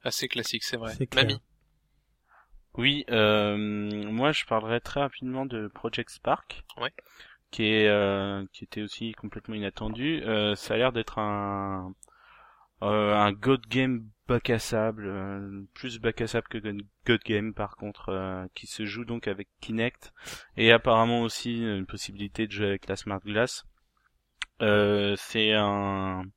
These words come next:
Speaker 3: c'est un jeu, euh, où la créativité va avoir le, on va dire le maître mot. Euh, on a eu une phase, euh, enfin une présentation de gameplay qui était intéressante,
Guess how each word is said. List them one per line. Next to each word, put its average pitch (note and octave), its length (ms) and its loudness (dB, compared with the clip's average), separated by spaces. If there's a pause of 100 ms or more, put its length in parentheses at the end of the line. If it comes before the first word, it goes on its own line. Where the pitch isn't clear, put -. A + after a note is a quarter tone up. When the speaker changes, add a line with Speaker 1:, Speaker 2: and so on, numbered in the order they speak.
(420)
Speaker 3:
c'est - 160 -6
un A2+ 120 4
jeu, A2+ 180 0
euh, A2+ 640 2
où G2+ 200 -8
la G#2 100 -2
créativité A#2 760 -4
va A2 140 2
avoir G#2 220 -2
le, G2+ 680 -6 (760)
on A2 80 -12
va G2+ 120 -6
dire A2 200 -4
le G#2 100 -6
maître A2 320 -4
mot. B2+ 320 0 (460)
Euh, G#2+ 160 0
on A2 180 -2
a A2 80 0
eu C3 340 0
une A2+ 160 -4
phase, A#2 320 0
euh, G2 240 -4
enfin G#2 180 -6
une G2+ 60 -4
présentation A2 520 -6
de A2 40 -8
gameplay G#2+ 340 -4
qui - 100 -10
était - 120 -8
intéressante, G#2 800 -4